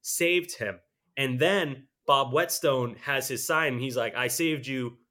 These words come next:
and this somehow relates to God, and now you should be religious here with me."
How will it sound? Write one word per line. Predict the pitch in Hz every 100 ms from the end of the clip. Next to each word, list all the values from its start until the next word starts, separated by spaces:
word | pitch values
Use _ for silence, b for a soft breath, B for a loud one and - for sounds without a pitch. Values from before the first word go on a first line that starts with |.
| _ _ _ -
and | 135 139
this | 156
somehow | - 131 123 123
relates | 120 120 127 123 - -
to | 113 101 - -
God, | 143 123 139 180 - _ _ _ _ _
and | 131 123
now | 127 127 123
you | 139 196
should | 214 151 117
be | 123 117 117 - -
religious | 120 139 175 127 104 - - -
here | - 170 139
with | 113 110 135
me." | 156 113 104